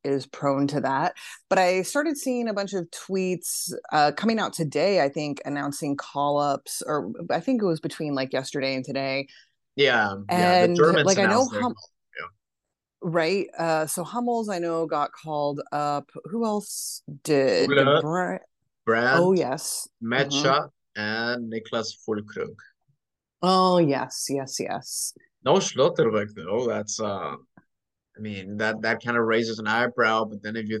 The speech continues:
Speaker 2: think about his performance against Bayern, w-, which Julian Nagelsmann was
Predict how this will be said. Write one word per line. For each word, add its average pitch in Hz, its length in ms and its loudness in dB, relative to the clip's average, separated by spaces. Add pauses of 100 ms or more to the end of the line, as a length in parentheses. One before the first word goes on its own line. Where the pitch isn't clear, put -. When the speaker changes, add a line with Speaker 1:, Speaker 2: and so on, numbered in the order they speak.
Speaker 2:
think 117 200 -2
about 104 240 -2
his 117 180 -6
performance 113 640 0
against 110 340 -6
Bayern, 117 440 4 (520)
w-, 143 280 2
which 170 280 4
Julian 147 360 2
Nagelsmann 127 500 0
was 113 360 -2